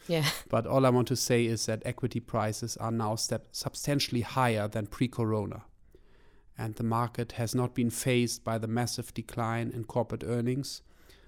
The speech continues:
Speaker 2: The numbers for the fourth quarter are not all in yet, but corporate earnings in the United States are expected to have fallen by almost fifteen percent in twenty twenty.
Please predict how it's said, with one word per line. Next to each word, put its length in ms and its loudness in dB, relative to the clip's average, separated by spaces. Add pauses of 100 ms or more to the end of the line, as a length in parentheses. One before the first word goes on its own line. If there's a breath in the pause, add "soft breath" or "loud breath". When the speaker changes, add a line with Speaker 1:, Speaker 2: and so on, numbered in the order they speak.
(180 soft breath)
Speaker 2:
The 100 2
numbers 320 8
for 160 2
the 80 0
fourth 320 4
quarter 340 4
are 160 0
not 320 2 (400)
all 240 6
in 260 4
yet, 340 2
but 200 -2
corporate 400 0
earnings 540 0 (380 soft breath)
in 180 4
the 100 2
United 480 0
States 480 -2
are 200 -4
expected 640 -6
to 100 -4
have 140 0
fallen 420 -2
by 80 -2
almost 460 2
fifteen 380 -2
percent 460 -4
in 120 -6
twenty 320 -6
twenty. 460 -4